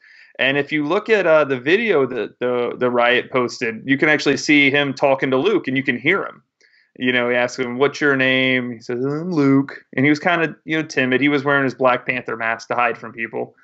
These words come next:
But, um, and, and, and Uncle Dave's like, "I know a Luke."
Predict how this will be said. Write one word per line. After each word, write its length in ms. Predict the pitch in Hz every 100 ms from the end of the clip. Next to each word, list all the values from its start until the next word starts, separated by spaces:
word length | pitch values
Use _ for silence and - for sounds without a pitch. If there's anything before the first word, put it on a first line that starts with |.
| _ - _ -
But, 240 | 131 127
um, 440 | 120 117 117 117 - _ 151
and, 260 | 151 147
and, 320 | 135 135 127
and 240 | 127 131 131
Uncle 220 | 139 151
Dave's 260 | 147 139 151
like, 180 | 143 - -
"I 120 | 330
know 200 | 269 180
a 20 | 143
Luke." 380 | 143 226 254